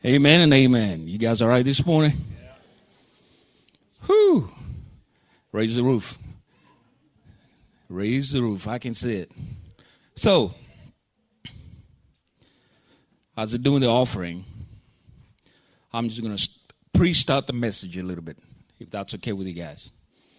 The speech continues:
Speaker 1: And I'm just gonna open up with prayer. So don't worry if you're giving money to the Lord with your eyes are open, that's okay.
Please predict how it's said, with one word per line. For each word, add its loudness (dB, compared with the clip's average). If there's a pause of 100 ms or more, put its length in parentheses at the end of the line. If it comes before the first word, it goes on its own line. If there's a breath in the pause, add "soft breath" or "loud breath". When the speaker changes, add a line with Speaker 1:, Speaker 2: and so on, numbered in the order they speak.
(400 soft breath)
Speaker 1:
And -6
I'm -4
just -8
gonna -2
open -2
up -4
with -4
prayer. -8 (1120)
So -20
don't 0
worry 0
if -4
you're -2
giving -2
money 0
to -8
the -4
Lord -4
with -8
your -6
eyes -6
are -10
open, -8
that's -10
okay. -8